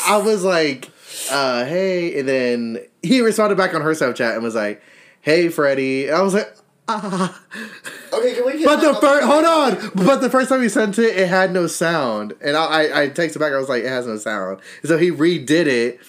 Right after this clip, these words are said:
Speaker 1: As he got up, he went to use the bathroom, and then he put a shirt on. And then he said it. He said, "I said, 'Hey, Freddie.'" And I was like, "Oh, my God."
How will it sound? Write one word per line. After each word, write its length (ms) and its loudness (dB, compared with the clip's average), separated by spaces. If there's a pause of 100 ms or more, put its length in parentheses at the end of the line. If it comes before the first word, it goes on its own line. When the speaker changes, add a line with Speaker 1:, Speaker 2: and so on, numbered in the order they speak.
(240)
Speaker 1:
As 260 0
he 120 0
got 220 0
up, 560 -2
he 140 -2
went 160 -2
to 100 -4
use 380 -4
the 80 -6
bathroom, 300 -2
and 60 -4
then 120 -6
he 80 -2
put 160 -6
a 40 -8
shirt 240 -8
on. 280 -10 (420)
And 160 -6
then 140 -2
he 120 -2
said 220 -4
it. 240 -6
He 240 -8
said, 420 -6 (240)
"I 180 0
said, 720 -4
'Hey, 260 -2
Freddie.'" 580 -4
And 80 -10
I 40 -6
was 100 -8
like, 180 -8
"Oh, 140 -12
my 200 -14
God." 880 -18